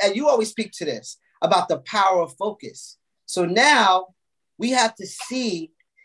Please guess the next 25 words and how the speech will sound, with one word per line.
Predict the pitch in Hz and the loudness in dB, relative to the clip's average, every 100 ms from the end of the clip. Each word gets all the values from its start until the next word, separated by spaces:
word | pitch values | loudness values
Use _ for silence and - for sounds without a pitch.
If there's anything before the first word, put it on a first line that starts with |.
| _ | _
if | 185 170 | -4 0
we | 247 320 | 2 2
see | - 269 262 | 0 -2 4
the | 202 | 4
good | 139 165 226 254 | 2 4 6 6
in | 247 | 0
certain | - 233 240 | 0 0 0
things, | 247 233 | -4 -2
everybody | 226 320 320 277 | -2 0 2 2
says | - 233 208 | 2 0 0
this | 202 185 - | -4 -6 -2
all | 196 | 0
the | 190 | 0
time, | 185 190 156 - _ _ | -4 -2 -2 -6 _ _
and | 175 | 0
I | 190 | 2
think | 269 277 | 0 -4
some | 247 | -4
people | 233 214 | -4 -4
just | 185 147 - | -4 -4 0
say | 185 | 0
it | 175 | 0
to | 139 | -6
say | - 175 | -2 -2
it. | 127 | -4